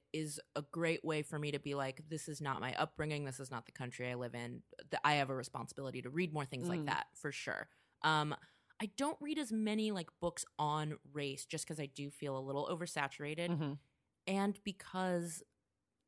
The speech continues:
Speaker 1: I, I don't know. I think that's not how I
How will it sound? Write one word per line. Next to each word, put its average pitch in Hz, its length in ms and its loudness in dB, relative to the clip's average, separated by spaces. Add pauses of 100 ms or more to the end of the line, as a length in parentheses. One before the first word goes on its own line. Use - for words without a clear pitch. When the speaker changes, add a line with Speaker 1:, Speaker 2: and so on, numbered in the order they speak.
(440)
Speaker 1:
I, 208 180 -2 (320)
I 208 120 6
don't 220 240 6
know. 185 240 8
I 170 120 4
think 208 220 -2
that's 196 240 0
not 170 220 6
how 156 240 4
I 151 340 4